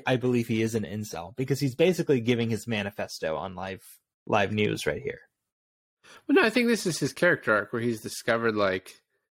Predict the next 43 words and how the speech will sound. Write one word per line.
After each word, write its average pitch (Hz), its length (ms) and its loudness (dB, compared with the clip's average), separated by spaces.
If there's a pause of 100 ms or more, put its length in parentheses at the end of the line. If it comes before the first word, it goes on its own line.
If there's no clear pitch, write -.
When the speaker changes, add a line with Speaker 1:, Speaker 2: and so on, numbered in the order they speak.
(260)
Speaker 2:
you 127 100 0
know, 113 80 2
"I 113 100 4
don't 113 200 0
need 110 500 -2 (180)
this 107 440 -2
or 101 120 -2
that. 98 480 0
Like, 95 220 -2
I 95 120 2
have 95 300 -2
this 92 200 -8
friendship," 110 520 -4
right? 120 160 0
Like, 123 200 -4
he's 160 220 0
found 175 280 2
kind 170 180 0
of, 147 60 2
like, 135 240 2
a - 120 -4
thing 135 340 0
to 120 80 -2
live 110 240 0
for 139 260 0
'cause 117 300 -6 (100)
he 117 120 -10
has, 101 280 -4
like, 98 200 -6
this - 240 -10 (760)
superhero 101 500 2
farting 95 380 0
corpse. - 540 -4 (300)
But 156 140 4
I 156 80 2
think 262 380 0 (420)
the 147 120 4
dad 147 500 2
not 127 300 0
looking 127 360 -2
at 117 220 -4
Daniel 123 300 -2
Radcliffe, 113 840 -2